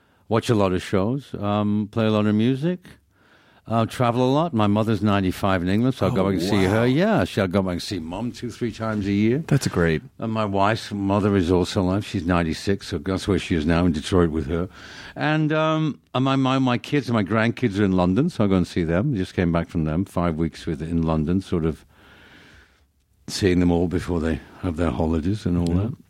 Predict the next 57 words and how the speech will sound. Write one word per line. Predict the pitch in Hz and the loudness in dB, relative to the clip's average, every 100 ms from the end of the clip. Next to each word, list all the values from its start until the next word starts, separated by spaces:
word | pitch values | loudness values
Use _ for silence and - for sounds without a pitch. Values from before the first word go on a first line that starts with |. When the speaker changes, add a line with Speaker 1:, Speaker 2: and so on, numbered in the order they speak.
| - | -6
Speaker 1:
And, | 120 127 135 127 | -2 0 0 0
um, | 131 127 131 131 113 - _ | 0 0 0 -2 -4 -12 _
yeah, | 135 196 | -2 -2
busy, | 135 208 202 127 | 0 -2 0 0
and | 110 | 2
I | 151 | 2
like | 165 170 | 2 0
to | 160 | 0
work. | 170 214 254 - | -2 0 -2 -2
I, | 113 123 | 0 0
I | 113 | 2
enjoy | 147 135 - 170 202 | 0 0 0 0 0
what | 101 | -2
I | 71 | -4
do, | 67 82 71 | -10 -14 -8
you | 92 | -6
know, | 98 104 | -4 -4
I | 107 | -2
really, | 113 131 120 | 2 2 2
really | 107 113 110 113 | 2 2 2 0
do. | 104 127 - - - - - - - | -2 -4 -6 -12 -20 -20 -20 -20 -4
And | 107 | 0
that's | 120 117 | 0 -2
part | - 120 113 | 0 2 2
of | |
my, | 107 113 110 113 | 2 2 2 0
uh, | 107 107 90 - - | 0 -2 -4 -16 -8
as | 127 | -2
I | 135 139 | 0 2
said, | - 196 104 | 2 0 4
when | 120 | 4
you, | 127 | 4
we | 113 139 | 2 0
don't, | 139 135 | 0 -2
when | 135 | -2
I | 131 | -2
got | 131 117 | -4 -6
sober | - 135 135 123 | -2 -2 0 0
and | 123 | 2
when, | 123 120 | 2 2
you | 120 | 4
know, | 117 104 | 2 0
said, | 95 120 | -2 -2
"Yeah, | 98 147 214 | 0 0 2
this | 90 104 | 0 -2
is | 120 110 | -6 -4
what | 117 - | -4 -2
you're | 117 | 0
meant | 123 123 | 0 0
to | 135 | -4
do | 208 214 | -4 -4
and | 92 | -2
make | 101 110 | -2 -2
the | |
most | 117 156 - | -4 -4 -8
of | |
it." | - | -14